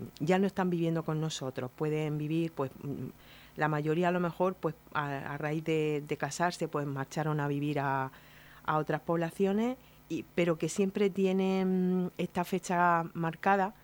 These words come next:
y cuando se acercan estos días de fiesta, pues, siempre las comparten con nosotros. No solamente estos días, sino cualquier otra, otra ocasión que aprovechan para, para venir allí. El viernes lo terminamos con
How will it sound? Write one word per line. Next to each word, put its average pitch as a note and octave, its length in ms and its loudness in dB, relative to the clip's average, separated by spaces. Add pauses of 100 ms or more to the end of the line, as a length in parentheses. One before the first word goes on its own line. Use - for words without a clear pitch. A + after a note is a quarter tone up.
(340)
y E3+ 80 -4
cuando D#3 260 -2
se D#3+ 100 -4
acercan F3 380 0
estos F3 220 0
días E3 160 0
de E3+ 100 0
fiesta, F3+ 320 -2
pues, C#3+ 540 -2
siempre E3 360 -2
las C#3+ 280 -4
comparten D3+ 440 -4
con C#3+ 140 -2
nosotros. C#3+ 380 -2
No D#3+ 100 0
solamente F3 400 0
estos F3 240 -2
días, A3 220 2
sino D#3+ 220 -2
cualquier D3+ 360 -2
otra, D3+ 340 -2
otra D#3 280 -2
ocasión E3 420 -4
que - 80 -6
aprovechan D#3 520 -2
para, C3+ 360 -4 (400)
para D3 220 0
venir C#3+ 280 0
allí. C3 240 -8 (460)
El F#3 220 4
viernes A#3 420 6
lo F#3+ 140 4
terminamos G#3 640 2
con A3+ 520 2